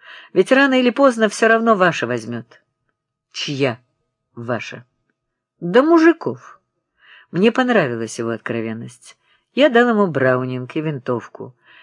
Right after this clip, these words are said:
И, платя его же монетой, сказал: "Вы знаете,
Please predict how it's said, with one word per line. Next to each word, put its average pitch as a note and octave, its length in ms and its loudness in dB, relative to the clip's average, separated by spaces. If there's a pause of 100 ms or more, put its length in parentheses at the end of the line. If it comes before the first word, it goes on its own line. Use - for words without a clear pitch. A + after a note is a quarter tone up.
(180)
И, F3+ 120 4
платя F#3 440 2
его C#3+ 280 2
же C3+ 120 0
монетой, G3 420 -2
сказал: B2 520 -4
"Вы F3 200 2
знаете, A#3 540 -4